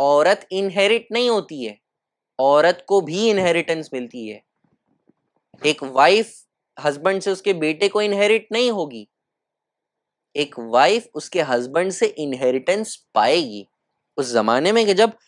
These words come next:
औरतों को इनहेरिटेंस नहीं मिलता था, वसीयत, अगर कोई मर्द मर जाता था तो औरतों को कुछ नहीं मिलता था। रसूलुल्लाह ने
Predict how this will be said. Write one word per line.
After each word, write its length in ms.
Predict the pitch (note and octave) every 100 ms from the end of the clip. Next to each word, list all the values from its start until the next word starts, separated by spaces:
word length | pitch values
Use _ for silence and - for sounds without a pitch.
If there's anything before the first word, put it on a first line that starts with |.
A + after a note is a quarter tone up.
| _ _
औरतों 380 | C3+ D3 D3+ G#3
को 180 | G#3+ A#3
इनहेरिटेंस 680 | D#3+ D3+ D3 E3 F#3 A3+ -
नहीं 140 | G#3 A3+
मिलता 340 | G3+ E3+ C#3+
था, 240 | C3+ A#2+ - A#2+
वसीयत, 580 | C3 - D#3 F#3 -
अगर 200 | C3+ D#3
कोई 200 | E3 F3 D3+ B2 C3
मर्द 400 | B2 C3 E3 D#3+
मर 220 | D#3 G3+
जाता 320 | F#3+ D3+ C#3+
था 120 | G3+
तो 100 | A3
औरतों 540 | - D3 D3 D3+ G#3 A3
को 100 | A3
कुछ 260 | A#3 A#3
नहीं 160 | B3 A#3+
मिलता 320 | E3+ C3 A#2
था। 220 | A2 - _ _ _ _ _ _ _ -
रसूलुल्लाह 580 | B2 - D3 D3+ E3+ A3
ने 140 | F#3+